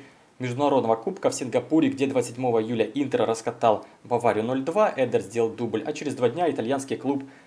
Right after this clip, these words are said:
обыграл Челси один два. Интер выиграл сингапурский этап, который и завершился матчем с Челси. У сине-черных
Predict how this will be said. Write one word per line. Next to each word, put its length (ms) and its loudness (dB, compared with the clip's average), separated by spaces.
обыграл 640 4
Челси 580 -2
один 420 0
два. 340 4
Интер 320 2
выиграл 400 4
сингапурский 640 0
этап, 260 0
который 380 0
и 140 -2
завершился 520 -2
матчем 380 0
с 100 -8
Челси. 560 -2
У 60 -4
сине-черных 720 -2